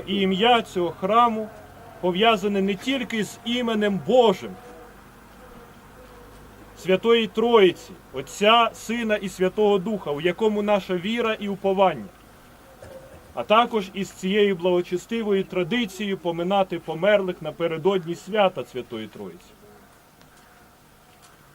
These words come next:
І ось, коли я побачив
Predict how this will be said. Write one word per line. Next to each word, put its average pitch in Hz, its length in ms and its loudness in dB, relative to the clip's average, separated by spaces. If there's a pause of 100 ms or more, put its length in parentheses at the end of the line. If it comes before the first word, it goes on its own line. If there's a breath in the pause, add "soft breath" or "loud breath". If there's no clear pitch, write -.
(300)
І 156 80 -4
ось, - 340 -10 (640)
коли 190 200 2
я 202 120 6
побачив 202 680 2